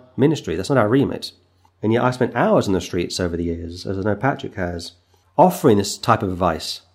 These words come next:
to everyday people. And yet that's not our purpose.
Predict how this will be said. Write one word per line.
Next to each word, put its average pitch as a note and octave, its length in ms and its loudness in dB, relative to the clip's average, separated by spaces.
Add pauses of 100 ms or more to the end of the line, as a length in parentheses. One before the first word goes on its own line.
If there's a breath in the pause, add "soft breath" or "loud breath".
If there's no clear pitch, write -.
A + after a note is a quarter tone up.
(420)
to A#2+ 120 2
everyday G#2 280 4
people. D3 520 -4 (340)
And A#2 140 4
yet C3 100 6
that's B2 160 -2
not D3+ 140 2
our A#2+ 80 4
purpose. - 560 -4